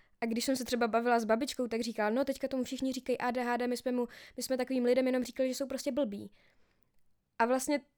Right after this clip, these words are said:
to je jako podobný princip, že jo? Že teď se jenom jako snažíme v té společnosti vytvořit pohodlnější a bezpečnější prostředí pro ty lidi, aby se, aby,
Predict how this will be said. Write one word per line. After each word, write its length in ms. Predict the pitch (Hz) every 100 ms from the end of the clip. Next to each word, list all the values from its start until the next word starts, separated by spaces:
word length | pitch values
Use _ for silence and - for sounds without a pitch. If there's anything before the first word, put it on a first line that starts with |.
| -
to 80 | 277
je 60 |
jako 160 | 285 294
podobný 360 | 269 269 285
princip, 400 | 269 254 254 202
že 120 | 196 190
jo? 60 | 196
Že 120 | 208
teď 160 | 247
se 100 | 240
jenom 280 | 277 269 269 - _ _ _ -
jako 140 | 262
snažíme 680 | 269 262 254 262 277 277 277 - - -
v 80 |
té 140 | - 277
společnosti 720 | - 247 262 277 277 - 277
vytvořit 500 | 233 240 269 277 269 - - _ _ -
pohodlnější 880 | 247 277 285 285 277 - 269 262 254
a 80 | 226
bezpečnější 680 | 240 - 269 277 269 -
prostředí 600 | 220 233 233 - 294 254 269
pro 180 | 233
ty 160 | 240 233
lidi, 380 | 208 208 254 285 - - - -
aby 220 | 226 269
se, 400 | - 269 254 247 - _ -
aby, 260 | 233 226